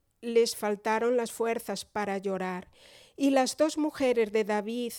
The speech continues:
Ahinoam jezreelita y Abigail, la que fue mujer de Nabal del Carmel,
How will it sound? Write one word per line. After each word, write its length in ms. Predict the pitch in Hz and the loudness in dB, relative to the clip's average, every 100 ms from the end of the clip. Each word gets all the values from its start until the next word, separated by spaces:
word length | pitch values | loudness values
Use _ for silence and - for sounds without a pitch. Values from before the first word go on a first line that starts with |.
| - | -6
Ahinoam 880 | 226 220 220 220 214 214 226 247 254 | -2 0 0 0 0 2 2 0 -2
jezreelita 1080 | - 233 220 208 208 202 220 254 240 185 185 | -2 -2 -2 -4 -2 0 0 -2 -4 -8 -6
y 100 | 208 | -4
Abigail, 840 | 196 196 202 202 214 262 254 208 214 - _ | -2 -2 -2 0 2 2 0 -2 -6 -20 _
la 140 | 214 | -4
que 120 | 208 196 | -2 -4
fue 240 | - 220 | -4 -4
mujer 520 | 254 254 - 214 208 | -4 -6 -4 -4 -2
de 120 | 196 | -2
Nabal 460 | 190 185 190 214 214 | -2 -4 -4 -4 -2
del 180 | 196 185 | -4 -4
Carmel, 480 | 226 240 233 220 | -6 -4 -2 -2